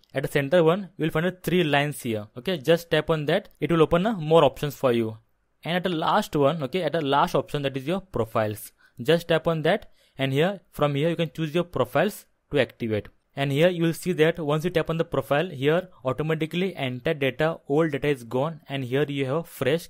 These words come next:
complete new data or a home page for your Safari browser in your iPhone. Like that, you can create a profiles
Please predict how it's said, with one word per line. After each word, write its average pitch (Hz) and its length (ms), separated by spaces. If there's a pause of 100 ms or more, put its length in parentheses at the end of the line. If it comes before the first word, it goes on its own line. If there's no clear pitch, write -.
complete 127 440
new 139 260 (420)
data 127 360 (120)
or 139 140
a 170 60
home 123 260
page 151 260
for 131 140
your 127 300 (160)
Safari 131 380
browser 123 320
in 127 180
your 135 180
iPhone. 104 380 (340)
Like 127 220
that, 160 120
you 151 60
can 160 120
create 151 260
a 185 100 (320)
profiles 147 480